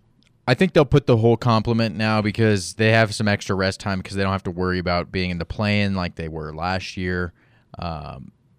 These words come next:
so, I, yeah, I think they'll, uh, they'll probably play the full complement.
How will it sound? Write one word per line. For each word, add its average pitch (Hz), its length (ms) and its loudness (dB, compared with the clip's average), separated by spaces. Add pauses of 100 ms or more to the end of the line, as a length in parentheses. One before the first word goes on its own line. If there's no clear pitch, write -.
so, 131 280 2
I, 123 80 6
yeah, 127 240 4
I 95 80 4
think 113 200 -4
they'll, 104 240 4
uh, 98 360 2
they'll 101 100 -2
probably 104 300 0
play 92 240 -4
the 85 80 -4
full 87 200 -6
complement. 87 520 -4